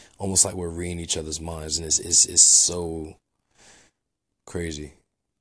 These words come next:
Yeah, it's, it's, it's crazy. Um, but I, I like it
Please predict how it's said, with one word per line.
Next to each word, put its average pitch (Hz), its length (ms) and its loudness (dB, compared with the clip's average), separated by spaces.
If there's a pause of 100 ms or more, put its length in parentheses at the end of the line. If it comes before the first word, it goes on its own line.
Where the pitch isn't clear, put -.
(360)
Yeah, 90 240 -6 (100)
it's, 82 220 -8
it's, - 280 2
it's - 160 -8
crazy. 80 360 -8 (500)
Um, 85 340 -10 (100)
but 92 340 -4
I, 85 240 -8
I - 60 -6
like 101 260 -4
it 85 160 -10